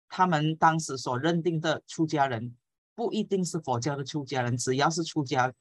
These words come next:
人的话，啊，就是印度教的也好，他们是以托钵，是他们的一种风俗习惯。那为什么？因为在托钵呢，第一个呢，就是他方便修行，托了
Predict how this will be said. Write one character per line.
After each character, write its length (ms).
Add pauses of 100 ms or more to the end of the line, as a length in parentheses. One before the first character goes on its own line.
(280)
人 320
的 100
话， 220 (460)
啊， 200
就 140
是 300
印 180
度 140
教 240
的 100
也 140
好， 240
他 140
们 120
是 160
以 120
托 260
钵， 340
是 200
他 280
们 180
的 80
一 100
种 280
风 180
俗 180
习 220
惯。 240 (440)
那 160
为 120
什 160
么？ 220
因 140
为 120
在 160
托 260
钵 200
呢， 140
第 180
一 60
个 160
呢， 160
就 100
是 440
他 120
方 220
便 180
修 220
行， 260
托 240
了 160